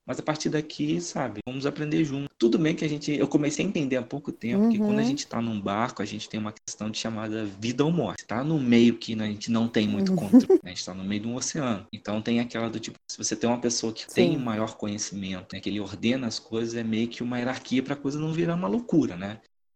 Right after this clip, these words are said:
Speaker 1: Então, se todo mundo tá direcionado pra aquela
Speaker 2: Sim, tem que
Speaker 1: pessoa
Speaker 2: ter.
Speaker 1: e aquela pessoa que vai ditar as regras. Mas tem gente que acha que isso é um autoritarismo. Faz pouco sentido depois que você começa a conhecer um pouco. Não é só uma questão de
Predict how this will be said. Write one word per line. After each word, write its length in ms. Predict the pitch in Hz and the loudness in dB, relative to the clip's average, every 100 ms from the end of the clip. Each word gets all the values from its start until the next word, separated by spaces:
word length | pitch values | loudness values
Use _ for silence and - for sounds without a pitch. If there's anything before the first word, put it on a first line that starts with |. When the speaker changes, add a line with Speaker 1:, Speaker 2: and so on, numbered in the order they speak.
| _ | _
Speaker 1:
Então, 180 | 110 113 | -4 -4
se 180 | - - | -4 -2
todo 240 | 147 160 | 0 2
mundo 280 | 160 135 117 | 2 0 -2
tá 120 | - | -4
direcionado 800 | 127 120 110 - 117 110 107 107 | 0 2 2 2 0 0 0 0
pra 140 | 113 113 | 0 -2
aquela 300 | - 107 185 | -2 2 6
Speaker 2:
Sim, 320 | 180 190 208 | 8 8 6
tem 200 | - 127 | 4 4
que 120 | 269 | 4
Speaker 1:
pessoa 60 | 302 | 6
Speaker 2:
ter. 260 | 269 180 139 | 8 8 4
Speaker 1:
e 520 | 123 120 120 120 117 113 | -2 0 0 0 0 -2
aquela 240 | 113 104 | -2 -4
pessoa 280 | 104 117 120 | -2 -2 -2
que 120 | 113 | -2
vai 80 | 131 | -2
ditar 240 | 139 139 143 | 0 2 2
as 100 | 160 | 2
regras. 360 | 139 104 95 - | 0 -2 -4 -4
Mas 120 | 139 | -2
tem 100 | 151 | 0
gente 180 | 147 147 | 0 0
que 100 | - | 0
acha 200 | 139 147 | 0 0
que 140 | 151 | 2
isso 160 | 151 165 | 2 2
é 20 | |
um 80 | 156 | 0
autoritarismo. 840 | 160 165 170 170 185 151 117 107 104 | 0 2 2 2 0 0 -2 -6 -4
Faz 300 | - 170 - | 0 0 0
pouco 240 | 170 165 | -4 -2
sentido 360 | 151 143 143 135 | -2 -2 -2 0
depois 280 | 120 117 110 | 0 -4 -6
que 80 | |
você 80 | - | -6
começa 300 | - 107 107 | -4 -4 -4
a 20 | |
conhecer 300 | - 107 - | -4 -4 -2
um 60 | 104 | -4
pouco. 180 | 107 - | -6 -4
Não 140 | 120 131 | 0 2
é 100 | 170 | 2
só 200 | - 139 | 2 -2
uma 160 | 127 | -2
questão 400 | 123 120 - 117 | -4 -4 -2 -2
de 440 | 107 113 110 107 | -2 0 0 0